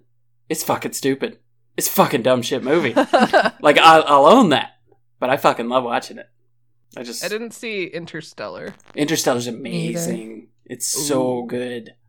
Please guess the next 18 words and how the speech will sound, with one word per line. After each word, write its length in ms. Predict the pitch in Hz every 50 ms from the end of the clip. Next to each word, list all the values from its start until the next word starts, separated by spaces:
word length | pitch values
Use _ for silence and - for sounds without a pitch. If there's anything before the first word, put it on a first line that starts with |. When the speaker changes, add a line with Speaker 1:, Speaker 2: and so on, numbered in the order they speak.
| _ _ _ _ _ _ _ _ _ _ _ _ _ _ _ _ _ _ _
Speaker 1:
So 840 | - - - - - - - 135 120 120 123 120 120 120 120 117 - - 127 -
good. 360 | - 120 110 110 107 110 - - _ _ _ _ _ _ _ _ _ _ _ _ _ _ _ _ _ -
Speaker 2:
I 80 | 190
just 160 | 208 277 - -
heard 140 | 277 226 220
there 80 | 226
were 60 | 214
a 60 | 208 196
lot 160 | 185 180 175
of 60 | 165
sound 300 | 156 - - 143 135 143
mixing 340 | 135 131 127 - - 143 - -
problems. 680 | - - 85 78 80 82 92 143 - - - - _ _ _ _ _ _ _ _ - - - _ _ _ _ _ _ _ _ _
Speaker 1:
I 240 | - 135 135 143 151 160
would 260 | 160 160 160 143 139
not 400 | 135 139 139 143 151 160 - 135
know 380 | 135 139 139 139 135 135 131
enough 680 | - 127 127 123 127 127 131 131 127 - - - -